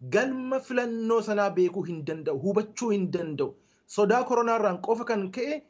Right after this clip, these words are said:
vaaliyuu yookaan immoo yaadrimee filannoo sanaa hin beekani jarri kuni. Kan nuyi falmaa jirruuf uummanni kan du'eef, dargaggoo kan du'eef filannoo kana arguudhaaf. Filannoon kun immoo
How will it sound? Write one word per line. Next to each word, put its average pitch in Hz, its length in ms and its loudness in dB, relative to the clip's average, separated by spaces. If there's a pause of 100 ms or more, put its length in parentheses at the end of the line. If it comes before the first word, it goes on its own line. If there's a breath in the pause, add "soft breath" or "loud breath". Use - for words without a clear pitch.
(320 soft breath)
vaaliyuu 233 680 2
yookaan 190 360 2
immoo 214 220 0
yaadrimee 180 760 0
filannoo 220 520 0
sanaa 220 320 -2 (680)
hin 202 180 4 (160)
beekani 190 440 4
jarri 156 320 0
kuni. 147 280 -4 (100)
Kan 175 300 -2
nuyi 208 120 4
falmaa 190 360 2
jirruuf 240 340 -4 (680)
uummanni 214 600 2
kan 220 240 -2
du'eef, 220 340 2 (100)
dargaggoo 185 640 0
kan 220 180 -2
du'eef 262 300 -6 (360)
filannoo 226 460 2
kana 202 220 -2
arguudhaaf. 151 560 -6 (400)
Filannoon 254 420 0
kun 254 140 -2
immoo 220 400 2